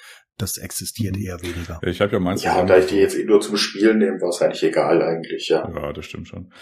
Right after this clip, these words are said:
Speaker 2: Ich hab ja meine zusammengebaut. Ich hab ja eine von Keychron. Das ist irgendwie so eine K vier V zwei im iso-Layout, weil ich halt iso-Layout wollen, haben wollte. <laughs>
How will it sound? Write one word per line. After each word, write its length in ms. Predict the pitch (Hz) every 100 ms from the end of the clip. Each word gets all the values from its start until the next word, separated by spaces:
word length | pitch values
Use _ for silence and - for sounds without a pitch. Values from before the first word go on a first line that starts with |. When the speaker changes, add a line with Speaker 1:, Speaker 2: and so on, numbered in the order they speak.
| - -
Speaker 2:
Ich 120 | 90 113
hab 120 | 113
ja 60 |
meine 240 | 90 87 95
zusammengebaut. 580 | 87 85 85 82 82 80
Ich 100 | -
hab 120 | 92
ja 100 | 87
eine 160 | 90 92
von 180 | 87
Keychron. 580 | - 120 120 107 120 -
Das 200 | - 87
ist 160 | 85 -
irgendwie 320 | 92 87 87
so 140 | 85 82
eine 520 | 85 82 80 80 92 - -
K 260 | - 92 98
vier 320 | - 104 110
V 240 | - 87
zwei 360 | 87 85 92 131
im 300 | - 90 87
iso-Layout, 720 | 113 127 113 117 117 120 -
weil 160 | - 85
ich 100 | -
halt 460 | 90 85 - - - 110 _ - -
iso-Layout 800 | - 98 110 113 104 110 113 -
wollen, 460 | 101 110 113 120 120
haben 420 | 123 117 113 113
wollte. 360 | 110 120 127
<laughs> 100 | 147